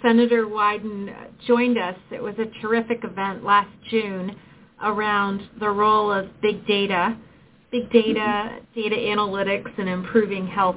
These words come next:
Speaker 1: and healthcare. And we were, um, pleased to testify with Senator Hatch on hearings related to health I T. Lots of good work and, and discussion going on, both within Senate Finance and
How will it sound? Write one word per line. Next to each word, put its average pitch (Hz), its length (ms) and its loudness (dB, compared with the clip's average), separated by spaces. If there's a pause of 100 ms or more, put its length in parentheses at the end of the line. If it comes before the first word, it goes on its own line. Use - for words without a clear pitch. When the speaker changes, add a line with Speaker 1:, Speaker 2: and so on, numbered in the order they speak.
Speaker 1:
and 185 100 -4
healthcare. 185 800 0 (460)
And 196 300 -2
we 220 120 4
were, 202 460 2
um, 180 540 -2 (440)
pleased 247 340 2 (180)
to 233 80 -12 (120)
testify 190 840 -2 (120)
with 208 140 0 (100)
Senator 190 380 0
Hatch 180 460 0 (220)
on 185 540 -4 (420)
hearings 202 540 4
related 190 440 -2
to 190 60 -8
health 180 260 -2
I 180 140 -2 (160)
T. 170 280 -4 (560)
Lots 214 320 6
of 233 160 0
good 190 220 -2
work 196 400 0
and, 185 200 -4
and 185 180 -4
discussion 190 680 -4
going 185 320 0
on, 180 260 0
both 220 280 4
within 196 500 2
Senate 202 280 0
Finance 196 460 2 (100)
and 185 140 -2